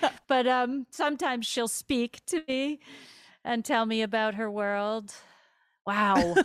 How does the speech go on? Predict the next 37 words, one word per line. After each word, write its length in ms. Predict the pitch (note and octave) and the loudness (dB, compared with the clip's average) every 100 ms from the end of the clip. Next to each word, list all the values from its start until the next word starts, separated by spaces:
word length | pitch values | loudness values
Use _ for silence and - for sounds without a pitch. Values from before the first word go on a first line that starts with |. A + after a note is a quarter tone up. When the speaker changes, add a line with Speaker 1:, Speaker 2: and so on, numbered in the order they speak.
| - | 4
Speaker 1:
<laughs> 220 | C#4 B3 | 2 2
What's 300 | A3+ D4 - - | 2 2 2 -4
the, 420 | F#4+ F#4+ F#4 D#4 - | 0 2 2 0 0
Speaker 2:
Terrifying. 540 | C4 A#3 D#4+ E4+ F#4 | 2 4 6 4 2
Speaker 1:
what's 160 | G4+ F4 | -2 -2
the 60 | |
pandemic 640 | G4+ F#4+ D#4 D4+ D#4 D4+ - - | -2 -2 0 0 0 -4 -10 -4
been 280 | C#4 D#4 D4+ | -2 0 0
like? 280 | B3 G#3+ - | 0 -2 -4
I 80 | A3+ | -6
mean, 460 | A3+ A3 G#3+ G#3 - _ | -6 -8 -10 -12 -16 _
first 240 | A#3+ A#3 | -8 -6
of 80 | A#3+ | -4
all, 260 | B3 A3+ G#3+ - _ _ - | -2 0 -4 -10 _ _ -14
releasing 680 | G#3 A3 G#3+ A3 - A#3+ | -8 -6 -6 -6 -6 -6
an 120 | G#3+ - - | -6 -2 2
album. 720 | F3+ G#3 G3 G3 F#3 F3 - _ _ | 2 2 0 -2 -4 -10 -14 _ _
This 180 | F#3 G#3+ | -6 -6
is 120 | A3+ | -6
the 100 | B3+ | -8
first 280 | - A#3 - | -4 -6 -4
time 160 | A3+ G#3 | -4 -4
I 80 | |
would 100 | F#3+ | -4
imagine 520 | F#3+ F#3 F#3+ E4+ D#4 A#3+ | -6 -2 0 0 0 -4
in 100 | G3 | -6
your 120 | F#3 | -10
thirty-year 600 | - G#3 A3 B3+ B3 A3 | -8 -2 2 2 2 -2
career 440 | - A3 C4 D4+ A3+ | -8 -8 -4 -4 -4
that 120 | - | -8
you're 120 | G3 | -8
not 240 | G3 F#3+ | -6 -8
touring 440 | - A3 G#3+ G3 F3 | -8 -6 -4 -4 -6
to 100 | F#3 | -8
support 460 | - F3+ F3+ D#3+ - | -8 -6 -2 0 -2
an 80 | D3+ | -4
album. 540 | F3 D#3+ C3 - | -2 -2 -4 -6